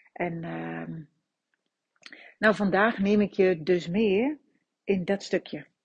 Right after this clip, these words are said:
Ehm, en dan kom ik even weer terug op dat zweverig. Want dat is iets wat, ehm, wat ik regelmatig hoor:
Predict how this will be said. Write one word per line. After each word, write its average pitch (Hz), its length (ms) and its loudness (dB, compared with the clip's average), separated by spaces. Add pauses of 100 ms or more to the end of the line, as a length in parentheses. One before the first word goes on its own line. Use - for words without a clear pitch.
(520)
Ehm, 180 360 -6 (2000)
en 214 140 -2
dan 214 380 2
kom 269 160 6
ik 277 100 0
even 233 240 4
weer 220 140 4
terug 233 280 -2
op - 80 -10
dat - 160 -8
zweverig. 170 600 -4 (960)
Want 185 220 -4
dat 247 160 4
is 262 140 -2
iets 240 400 2
wat, 190 360 0
ehm, 180 460 -6
wat 220 140 -2
ik 185 100 -2
regelmatig 202 880 0
hoor: 220 640 2